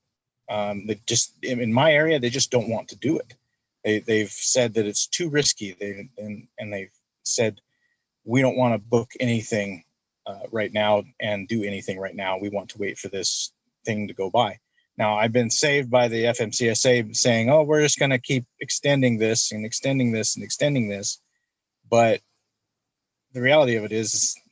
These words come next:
I really just need to go get the physical done. It doesn't take very long.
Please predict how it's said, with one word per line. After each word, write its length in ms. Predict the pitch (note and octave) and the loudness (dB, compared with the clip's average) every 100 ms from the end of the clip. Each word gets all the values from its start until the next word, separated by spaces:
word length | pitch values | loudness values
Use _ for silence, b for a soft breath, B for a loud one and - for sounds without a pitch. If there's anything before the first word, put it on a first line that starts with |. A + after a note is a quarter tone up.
| _ _ - - | _ _ -12 -6
I 60 | |
really 220 | C3+ C#3+ | -2 0
just 180 | A2 - | 0 -4
need 120 | A2 | -6
to 60 | G#2 | -4
go 160 | G#2+ G#2 | -2 -2
get 160 | G#2 | -4
the 60 | - | -4
physical 360 | - B2 - | -4 -4 -6
done. 200 | - - - _ _ _ - | -12 -16 -20 _ _ _ -14
It 180 | F#2+ - | -10 0
doesn't 260 | B2 G#2+ | 0 0
take 260 | - D#3 D#3+ | -2 -2 0
very 240 | B2+ B2 | 4 4
long. 440 | A2+ A#2 A#2 A#2 | 4 2 2 0